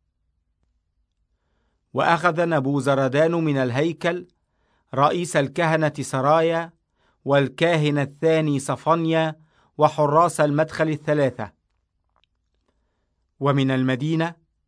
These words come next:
أخذ نبوخذ ناصر قائدا كان مسؤولا عن الجيش، وخمسة من مستشار الملك لم يهربوا من المدينة،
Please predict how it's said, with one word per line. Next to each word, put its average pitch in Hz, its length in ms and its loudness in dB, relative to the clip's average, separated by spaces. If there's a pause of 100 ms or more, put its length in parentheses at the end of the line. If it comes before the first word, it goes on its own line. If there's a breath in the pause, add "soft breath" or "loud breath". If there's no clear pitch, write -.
(500)
أخذ 165 360 0
نبوخذ 143 540 -2
ناصر 165 520 0
قائدا 156 680 0
كان 131 400 -2
مسؤولا 156 540 -2
عن 127 180 -2
الجيش، 131 640 -6 (640)
وخمسة 160 640 -2
من 147 320 -2
مستشار 151 680 -4
الملك 151 600 -2 (320)
لم 156 260 0
يهربوا 147 560 0
من 151 180 0
المدينة، 143 600 -4